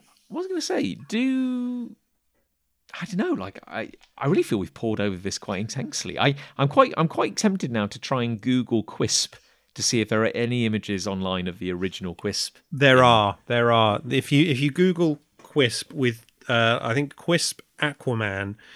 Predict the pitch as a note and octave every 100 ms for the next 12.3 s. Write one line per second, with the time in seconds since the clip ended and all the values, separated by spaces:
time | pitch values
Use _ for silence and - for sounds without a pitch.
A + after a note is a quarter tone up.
0 | - - - G#2+ A2+ A#2+ A#2 A2+ A2+ G#2+
1 | A2 G#2 - A#2 A2 - - - C#3 B2
2 | A#2+ A#2 A2+ A#2 A#2+ B2+ - A#2 A2+ A2+
3 | G#2 _ - A#2 G#2+ - - - _ _
4 | _ _ _ _ C3+ A2 - A#2+ G#2+ A2
5 | A2+ - A2 G2 G#2 - G2+ G2+ A2 _
6 | _ _ - _ _ - A#2+ A2+ A2 B2+
7 | G#2+ B2+ A#2 B2+ - A#2+ G#2+ A2+ A#2 A#2+
8 | - A#2 A2 - A2+ A2 A2 A2 G2+ G#2
9 | - - - - - _ _ - A2+ -
10 | A2 G#3+ G#3+ C3+ A2+ B2 A2+ G#2+ F#2+ F3
11 | C3+ A#2 A2 G2+ - G#2+ G2 G#2+ G2 F#2+
12 | A2+ G#2+